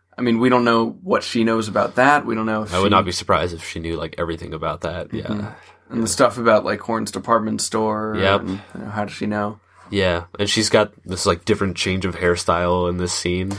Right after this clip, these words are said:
Speaker 2: before the funeral. It's, like, slicked back, like,
Speaker 1: Yeah.
Speaker 2: straight up against her head. It's really interesting.
Speaker 1: I, I was thinking, like,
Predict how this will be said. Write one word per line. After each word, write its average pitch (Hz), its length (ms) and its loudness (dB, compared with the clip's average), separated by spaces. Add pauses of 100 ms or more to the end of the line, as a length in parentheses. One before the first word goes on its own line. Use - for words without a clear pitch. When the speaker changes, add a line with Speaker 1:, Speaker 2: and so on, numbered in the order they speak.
(120)
Speaker 2:
before 95 280 0
the 90 80 2
funeral. 92 460 0
It's, 87 120 0
like, 90 140 -4
slicked 101 600 2
back, 98 300 -4
like, 180 140 4
Speaker 1:
Yeah. 190 140 4
Speaker 2:
straight 113 460 2
up 107 140 -2
against 104 320 -4
her 110 120 0
head. 95 360 -4
It's 101 140 -8
really 87 240 0
interesting. 92 400 -8
Speaker 1:
I, 147 80 4
I 175 300 4
was 180 200 2
thinking, 190 380 2
like, 139 420 2